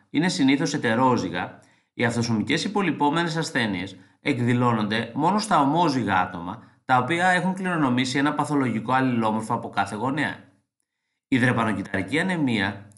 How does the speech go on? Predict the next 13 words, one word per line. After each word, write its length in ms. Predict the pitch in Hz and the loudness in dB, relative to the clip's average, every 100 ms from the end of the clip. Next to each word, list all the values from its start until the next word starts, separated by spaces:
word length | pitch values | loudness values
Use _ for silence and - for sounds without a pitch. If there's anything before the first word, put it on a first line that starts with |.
| _ | _
η 120 | 110 | -4
β' 220 | 110 131 | -2 0
θαλασσαιμία 800 | 165 175 170 - 131 120 107 101 | 0 0 -2 -2 -2 0 0 -2
και 180 | 101 113 | -2 -4
η 80 | |
κυστική 540 | 98 98 - 90 131 139 | -4 -8 -10 -10 0 2
ίνωση 460 | 135 95 92 104 - - _ _ | 2 0 -4 -12 -14 -20 _ _
κληρονομούνται 640 | _ 143 135 123 117 151 185 | _ 2 4 2 2 2 0
με 100 | 185 | 0
αυτοσωμικό 580 | 180 160 147 123 123 | -2 -2 -2 -2 0
υπολοιπόμενο 720 | 147 147 143 123 127 123 127 123 | -2 0 -2 0 0 0 0 -2
τύπο 260 | 120 107 | -4 -6
κληρονομικότητας. 1000 | 104 113 113 117 123 156 123 - - - | -6 -4 -2 -2 0 -2 -2 -6 -14 -16